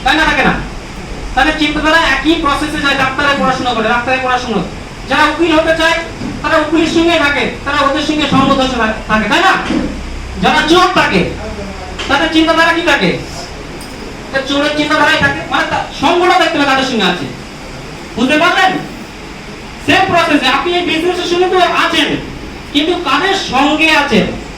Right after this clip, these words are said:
তাদের চিন্তাধারা কি সেটা দেখতে হবে। আমরা কি করি, বিজনেসের সঙ্গে যুক্ত তো থাকি, কিন্তু আমাদের সঙ্গগুলো আলাদা থাকে,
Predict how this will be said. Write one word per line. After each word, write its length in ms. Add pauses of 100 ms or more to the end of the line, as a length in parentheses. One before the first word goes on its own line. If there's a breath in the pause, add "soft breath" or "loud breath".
(640)
তাদের 260
চিন্তাধারা 560
কি 120 (680)
সেটা 180
দেখতে 240
হবে। 220 (680)
আমরা 220
কি 160
করি, 260 (260)
বিজনেসের 460
সঙ্গে 180
যুক্ত 200 (120)
তো 140
থাকি, 240 (420)
কিন্তু 180
আমাদের 260 (100)
সঙ্গগুলো 440 (120)
আলাদা 240
থাকে, 260